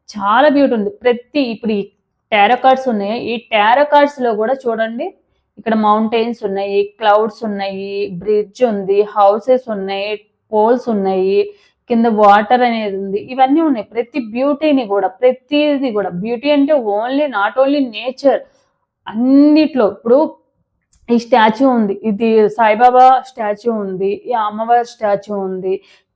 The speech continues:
కింద శివుడు ఉంది, కృష్ణుడిది ఉంది, వెంకటేశ్వర స్వామిది ఉంది. ఇక్కడ చిన్న కృష్ణుడు ఉన్నాడు, ఇక్కడ చిన్న కృష్ణుడు ఉన్నాడు. So వీళ్ళలో దేవుడు ఉన్నాడా?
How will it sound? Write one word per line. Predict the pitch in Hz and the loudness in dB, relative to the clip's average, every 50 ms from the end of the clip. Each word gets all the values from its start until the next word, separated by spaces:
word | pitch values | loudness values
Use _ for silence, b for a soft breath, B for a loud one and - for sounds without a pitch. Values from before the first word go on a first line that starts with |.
| _ _ _ _ _ _ - | _ _ _ _ _ _ 0
కింద | 262 254 262 269 | 2 4 6 6
శివుడు | 311 311 302 302 247 233 226 240 240 262 | 4 4 4 2 2 4 4 4 6 6
ఉంది, | 262 262 262 254 254 277 320 | 6 4 4 2 0 -2 -2
కృష్ణుడిది | 311 311 240 226 - - 240 247 240 233 226 | -2 -2 -4 -4 -4 -4 -8 -6 -6 -6 -4
ఉంది, | 247 240 254 320 | -2 -2 0 0
వెంకటేశ్వర | 294 285 233 214 208 226 233 233 - 233 | 0 0 -2 -2 -4 -4 -6 -4 -4 -6
స్వామిది | 233 - - 208 196 190 196 185 190 | -8 -6 -6 -6 -6 -4 -4 -6 -6
ఉంది. | 185 185 185 196 | -6 -8 -8 -10
ఇక్కడ | 190 - 247 262 254 262 | -6 -4 -2 -2 -2 -2
చిన్న | 247 220 214 226 | -4 -6 -4 -4
కృష్ణుడు | 240 226 - 208 202 208 - 226 214 202 196 | -6 -4 -2 -4 -4 -2 -2 -2 -2 -2 -2
ఉన్నాడు, | 190 190 185 185 185 | -4 -6 -6 -8 -10
ఇక్కడ | 185 - 269 262 - | -10 -10 -10 -8 -6
చిన్న | 247 220 214 | -4 -4 -4
కృష్ణుడు | 208 208 196 190 - 190 185 - 175 | -4 -6 -8 -8 -10 -12 -20 -20 -20
ఉన్నాడు. | 180 175 165 180 - _ _ - 269 | -20 -20 -20 -20 -20 _ _ 0 0
So | 285 254 | 0 2
వీళ్ళలో | 240 233 214 214 220 220 | 0 0 0 0 0 0
దేవుడు | 190 175 196 196 208 233 254 | 0 0 2 2 2 2 2
ఉన్నాడా? | 254 233 226 226 226 214 185 180 196 269 | 0 0 -2 -4 -6 -6 -6 -8 -10 -12